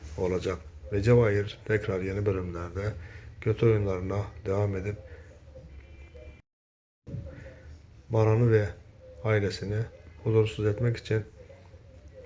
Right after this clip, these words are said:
mermileri Baran'a gönderecek. Ve Baran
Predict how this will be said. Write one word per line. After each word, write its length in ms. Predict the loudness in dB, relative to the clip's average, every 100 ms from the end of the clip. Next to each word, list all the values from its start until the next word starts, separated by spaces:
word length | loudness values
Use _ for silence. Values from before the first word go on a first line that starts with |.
| 4
mermileri 640 | 8 8 6 2 0 -2 -2 -12 -2
Baran'a 440 | 0 0 0 -2 -4 -4
gönderecek. 560 | -4 -2 -4 -4 -6 -6 -12 -20 -20 -20 -20 -6 0
Ve 120 | 6
Baran 300 | 8 8